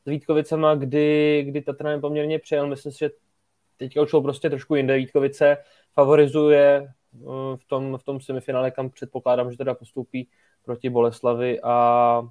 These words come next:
a souhlas, no, na mě, na mě Boleslav teda taky působí takovým, eh, nechci říkat netýmovým úplně dojmem, ale, ale prostě, že přece jenom, eh,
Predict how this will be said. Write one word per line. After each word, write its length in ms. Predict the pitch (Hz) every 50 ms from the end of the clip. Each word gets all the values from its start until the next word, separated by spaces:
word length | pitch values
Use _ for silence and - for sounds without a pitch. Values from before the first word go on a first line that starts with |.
| _ _ -
a 80 | 127
souhlas, 320 | - 160 165 165 151 - 123
no, 120 | 117 117
na 100 | 120 120
mě, 280 | 127 131 131 131 131 131
na 100 | 127 131
mě 140 | 139 139
Boleslav 560 | 135 135 131 135 131 - - 143 135 131 - -
teda 180 | 147 143 135
taky 480 | 131 127 127 _ - 156 147 131 - _ _ _ _ _ _
působí 360 | 139 127 - 147 135 135 131
takovým, 500 | - 127 - 135 135 139 135 135 135 135
eh, 380 | 135 135 131 131 127 131 131 127 _ _ _ _ _ _ _ 120
nechci 220 | 117 117 _ 131
říkat 140 | 131 143 139
netýmovým 520 | 131 120 - - 151 147 147 143 151 147
úplně 280 | 135 131 127 147 143 139
dojmem, 340 | 139 147 160 156 139 135 -
ale, 220 | 127 139 143 131
ale 180 | - 147 151 147
prostě, 400 | 135 147 135 - - - 151 139
že 140 | 151 156 - - _ - _ - _ _ _
přece 260 | - 147 139 - 160
jenom, 320 | 151 151 151 151 151 151 151
eh, 200 | 147 147 143